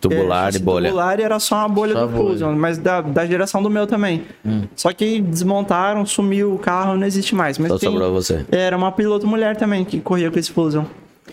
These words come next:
Speaker 1: Então, mulheres que estão vendo esse vídeo aqui, eu queria agradecer mais uma vez a Carol Nunes por ter aqui participado, e ela passou um recado importante.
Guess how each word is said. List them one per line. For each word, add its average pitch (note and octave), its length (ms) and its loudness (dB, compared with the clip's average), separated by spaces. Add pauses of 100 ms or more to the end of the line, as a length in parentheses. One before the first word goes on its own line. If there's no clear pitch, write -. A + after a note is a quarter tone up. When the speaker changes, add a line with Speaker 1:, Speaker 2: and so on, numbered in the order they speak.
(220)
Speaker 1:
Então, C3 280 0
mulheres E3+ 420 0
que - 100 -6
estão D3 200 0
vendo C#3+ 160 2
esse C#3 180 0
vídeo B2+ 320 2
aqui, B2+ 160 -2
eu B2+ 80 4
queria B2+ 220 2
agradecer A#2+ 440 2
mais A#2+ 220 2
uma A2+ 180 2
vez A#2 320 0 (300)
a A#2 140 0
Carol B2+ 280 2
Nunes B2 300 0
por A#2 180 0
ter A#2+ 140 0
aqui A#2+ 200 -4
participado, A#2 600 0
e - 20 2
ela B2 120 2
passou A#2+ 260 -2
um A#2+ 40 2
recado A#2+ 260 0
importante. A2+ 760 -2